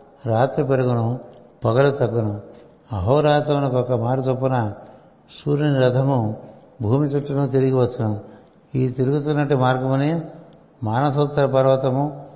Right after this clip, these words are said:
ఎక్లిప్టిక్ అందురు. దీనిని ఎపిలిప్టిక్, ఎక్లిప్టిక్ అందురు. దీని చుట్టూను గల కొలత తొంభై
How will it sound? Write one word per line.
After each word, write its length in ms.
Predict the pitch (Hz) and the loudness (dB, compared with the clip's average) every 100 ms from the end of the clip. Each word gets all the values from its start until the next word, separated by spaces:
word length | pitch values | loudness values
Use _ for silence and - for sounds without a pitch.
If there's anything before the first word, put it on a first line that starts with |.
| - - - - | -20 -20 -14 -6
ఎక్లిప్టిక్ 600 | 123 151 147 - 143 - - - _ _ _ _ | -4 -2 -4 -4 -8 -8 -20 -20 _ _ _ _
అందురు. 440 | 117 120 120 104 - - - - | -4 0 0 0 -6 -16 -20 -6
దీనిని 800 | 123 143 143 127 117 156 143 131 | 0 2 2 2 2 0 2 0
ఎపిలిప్టిక్, 500 | 120 139 139 143 135 - - | 2 0 -2 -4 -8 -10 -14
ఎక్లిప్టిక్ 560 | 113 160 151 156 139 | -6 -4 -2 -4 -2
అందురు. 340 | 131 113 107 101 - - - - _ 123 | 0 0 -2 -4 -10 -20 -20 -20 _ 0
దీని 260 | 135 143 | 2 2
చుట్టూను 560 | 135 143 - 127 160 156 | 0 -4 -8 -6 -4 -2
గల 460 | 139 135 123 117 127 - - - | 2 2 2 0 -6 -14 -20 -12
కొలత 280 | - 131 143 151 151 | -2 0 2 -2 -2
తొంభై 380 | 135 127 135 139 | -2 0 0 0